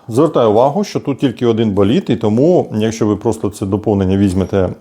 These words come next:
м, самостійне, то грати в нього ви все одно не зможете. Тому що, що ви один будете ганяти по трасі, то не цікаво.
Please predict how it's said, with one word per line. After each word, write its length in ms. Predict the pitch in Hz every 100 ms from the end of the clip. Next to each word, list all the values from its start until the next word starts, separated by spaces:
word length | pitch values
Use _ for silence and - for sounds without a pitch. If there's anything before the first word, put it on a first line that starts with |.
| - 104
м, 240 | 98 101
самостійне, 580 | - 104 - 208 240 214
то 140 | 117
грати 280 | 113 170 160
в 80 | 113
нього 260 | 131 139
ви 160 | 110 120
все 220 | - -
одно 360 | 101 98 147 -
не 240 | 107 127 131
зможете. 800 | 98 123 143 101 113 110 101 - - - - - -
Тому 220 | 107 117
що, 240 | 117 110
що 200 | 107 117
ви 80 | 95
один 260 | 95 117 147
будете 280 | 120 - 101
ганяти 400 | 110 123 123 104
по 140 | 117
трасі, 360 | 143 180 180 98
то 200 | 127 131
не 120 | 117
цікаво. 440 | 104 - - -